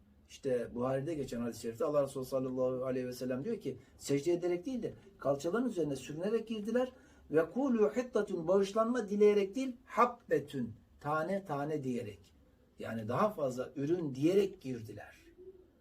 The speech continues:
Rabbimiz ayetin devamında diyor ki, فَبَدَّلَ الَّذ۪ينَ ظَلَمُوا Zalimler değiştirdiler. Kavlen sözü, غَيْرَ الَّذ۪ي قِيلَ لَهُمْ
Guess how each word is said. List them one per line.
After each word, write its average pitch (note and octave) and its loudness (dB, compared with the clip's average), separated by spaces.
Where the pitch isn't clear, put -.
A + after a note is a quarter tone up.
Rabbimiz B2 -8
ayetin B2 -6
devamında A#2+ -2
diyor G3 -4
ki, C#3 -12
فَبَدَّلَ B2+ -4
الَّذ۪ينَ C3 -4
ظَلَمُوا A2+ 0
Zalimler D#3+ 2
değiştirdiler. D3+ 2
Kavlen D#3 8
sözü, C#3+ -2
غَيْرَ D3+ 4
الَّذ۪ي F#3 2
قِيلَ A3+ 4
لَهُمْ C#3 4